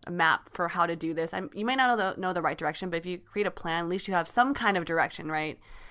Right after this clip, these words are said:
For me, I, I wrote, "Create a plan and give yourself a time frame to actually go for it and set, hit goals." Like, goals that you can realistically kind of hit. Maybe, like, talk to three people in the industry, like, things like that. Um, I think when you set a time frame, you're not aimlessly just kinda going for something, not knowing when to, like,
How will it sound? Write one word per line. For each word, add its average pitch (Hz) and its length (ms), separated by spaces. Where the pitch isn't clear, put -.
For 226 120
me, 220 180
I, 170 260
I 170 60
wrote, 180 300
"Create 226 180
a 277 40
plan 214 340
and 202 120
give 190 140
yourself 202 300
a - 20
time 165 280
frame 170 120
to 160 60
actually - 240
go 143 160
for - 180
it 98 60
and 156 100
set, - 160
hit - 240
goals." 90 340
Like, 165 180
goals 226 280
that 214 80
you 202 80
can 180 80
realistically 175 420
kind 175 260
of 156 80
hit. 165 200
Maybe, 165 180
like, 143 160
talk 220 240
to 226 80
three 214 180
people 180 300
in 98 80
the 151 100
industry, 151 300
like, 143 140
things 185 240
like 160 160
that. 151 260
Um, 156 320
I - 80
think 233 140
when 247 80
you 226 60
set 226 120
a 175 40
time 160 340
frame, 226 460
you're 208 80
not 233 200
aimlessly 196 500
just 185 180
kinda 180 180
going 165 320
for 196 140
something, 208 300
not 185 140
knowing 165 240
when 165 160
to, 175 100
like, 143 300